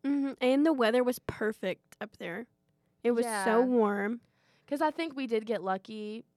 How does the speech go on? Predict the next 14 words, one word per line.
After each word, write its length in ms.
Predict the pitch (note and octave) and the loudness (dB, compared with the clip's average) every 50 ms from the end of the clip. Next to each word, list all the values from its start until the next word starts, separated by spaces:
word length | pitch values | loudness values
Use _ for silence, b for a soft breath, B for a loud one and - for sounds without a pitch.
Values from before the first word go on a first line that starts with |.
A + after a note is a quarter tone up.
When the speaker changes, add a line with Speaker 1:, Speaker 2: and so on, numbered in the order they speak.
| _ _ _ _ _ _ _ _ _ _ _ _ _ _ | _ _ _ _ _ _ _ _ _ _ _ _ _ _
Speaker 2:
'Cause 160 | - - A#3+ - | -10 -8 -8 -6
some 160 | - A#3+ A#3+ A#3 | -6 -8 -10 -10
people 300 | B3 A3+ - - G3+ G3 | -14 -16 -16 -12 -12 -10
are 100 | F#3+ G3 | -10 -10
saying, 360 | - G#3 F#3+ F#3 F#3+ F#3 - | -10 -10 -10 -10 -10 -10 -10
"Oh 100 | G#3 A3 | -10 -8
my 140 | A3+ A3+ A3 | -8 -8 -10
God, 160 | G#3+ A3 G#3 - | -10 -10 -12 -12
it's 140 | G3+ - | -12 -12
miserable 680 | G#3 G#3 G#3 G#3 G#3 G#3+ G#3 - - - - - - - | -12 -10 -8 -8 -8 -10 -12 -14 -14 -16 -18 -16 -16 -16
in 120 | - G3+ G3 | -18 -18 -18
the 60 | F#3+ | -20
winter." 340 | F#3+ F3+ E3+ - - - - - | -20 -20 -20 -20 -20 -20 -20 -18
But, 120 | - - | -18 -18